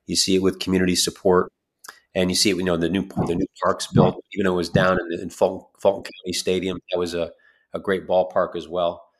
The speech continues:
But yeah, they, these guys are all Georgia guys, uh, that they, they took care of their backyards. And that's where I, I, I caution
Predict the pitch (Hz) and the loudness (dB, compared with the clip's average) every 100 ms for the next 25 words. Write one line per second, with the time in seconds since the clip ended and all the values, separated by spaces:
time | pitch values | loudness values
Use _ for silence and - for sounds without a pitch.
0 | _ _ - 110 107 107 120 139 127 110 | _ _ -2 0 2 0 -4 0 2 2
1 | 98 95 95 92 92 - - 104 127 98 | 2 2 4 2 0 -10 -6 -4 -4 -6
2 | 82 73 78 - - 87 82 85 90 - | -8 -8 -10 -10 -10 -8 -8 -8 -10 -6
3 | 90 87 85 _ _ _ - 87 - - | -6 -6 -10 _ _ _ -10 -8 -8 -4
4 | 104 95 90 95 90 - 107 95 92 95 | 0 0 0 0 0 2 2 2 -2 -2
5 | 135 165 120 95 90 90 87 - 95 87 | -2 -2 2 2 2 0 -4 -6 -12 -12
6 | _ _ _ - - 110 110 - 101 95 | _ _ _ -6 2 2 2 -4 -8 -10